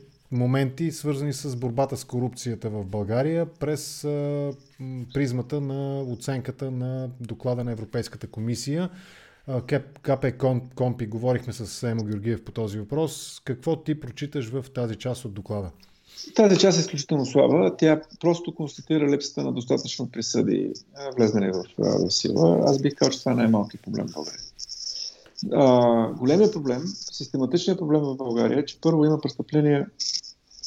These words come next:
Speaker 2: и хора, чието престъпления изобщо не се разследват.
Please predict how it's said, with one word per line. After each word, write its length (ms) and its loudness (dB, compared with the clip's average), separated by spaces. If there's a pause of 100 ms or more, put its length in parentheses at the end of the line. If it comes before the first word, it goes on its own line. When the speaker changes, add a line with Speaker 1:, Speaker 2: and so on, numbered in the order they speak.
(680)
Speaker 2:
и 80 6
хора, 460 8
чието 280 2
престъпления 480 2
изобщо 260 2
не 100 -2
се 160 -2
разследват. 360 -2